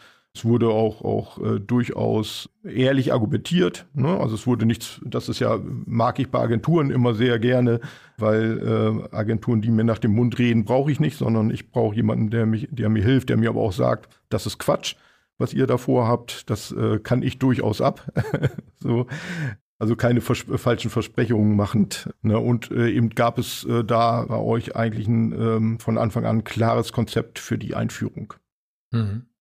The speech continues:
Speaker 2: Zu diesem Konzept gehört ja zum Beispiel, dass wir am Anfang immer so einen Persona-Workshop machen, unter anderem einen Persona-Workshop machen, wo dann unsere Experten mit,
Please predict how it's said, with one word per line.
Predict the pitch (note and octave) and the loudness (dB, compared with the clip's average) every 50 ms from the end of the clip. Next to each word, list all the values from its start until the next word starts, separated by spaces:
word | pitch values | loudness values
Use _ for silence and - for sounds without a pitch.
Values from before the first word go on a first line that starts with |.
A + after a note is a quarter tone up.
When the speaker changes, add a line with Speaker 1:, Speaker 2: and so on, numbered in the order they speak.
| _ - | _ -2
Speaker 2:
Zu | - D3 | 0 2
diesem | C#3 D3 D3 | 2 2 2
Konzept | C#3 - C#3+ - - D#3 - - | 2 0 0 0 0 -2 0 2
gehört | C3+ C3+ C3 | 2 2 2
ja | - C#3 | 2 0
zum | B2+ - - C#3 | 0 0 2 2
Beispiel, | C#3 C3 - - C3+ | 4 4 2 2 2
dass | B2+ - - | 0 0 0
wir | B2+ | 0
am | B2 | -2
Anfang | - A#2 C3+ C3 - C#3 C3 - | -2 -2 -2 -2 -2 -2 -4 -4
immer | - C3+ C3 C3 B2 | -2 -2 0 0 0
so | A#2+ | 0
einen | B2 A2 | -2 -4
Persona-Workshop | - - A#2 G2+ A2 A#2+ C3+ D3+ D3+ B2+ C#3+ C#3 - - - C3+ - - | -4 -4 -2 -2 0 0 2 2 2 2 0 0 0 0 0 0 0 0
machen, | C3+ C3 B2+ - C3+ B2+ A#2 - | 0 0 0 0 0 -2 -2 -4
unter | - A#2+ - - | -6 -4 -4 -2
anderem | - A#2+ C3+ D3+ D3+ C#3 C#3 C#3 C3+ - _ _ - | 0 0 2 2 4 2 2 0 -2 -4 _ _ -14
einen | B2+ | -8
Persona-Workshop | - A2 G#2 - A2+ A2+ A#2 A2+ A#2 A2+ - - A#2 - | -6 -4 -4 -2 -2 -2 -2 -2 -2 -2 -2 -4 -4 -2
machen, | B2 A2+ - - A#2+ A#2 - - - - - - - _ | -2 -2 -2 -2 -4 -4 -6 -12 -20 -18 -18 -20 -20 _
wo | - B2 B2 | -2 0 2
dann | A2 A#2 A2 G#2+ G#2 G#2+ G2+ G#2 - _ _ _ _ _ - | 2 2 2 2 2 0 -2 -4 -8 _ _ _ _ _ -2
unsere | B2+ A2+ A2+ G#2 G2+ | -2 0 0 0 -2
Experten | - - - - - D3+ F3+ - - E3+ E3 D#3 - | -2 -4 -4 -4 -2 -2 -2 0 0 0 0 0 0
mit, | C3 A#2 A#2 - - - | -2 -4 -4 -6 -12 -18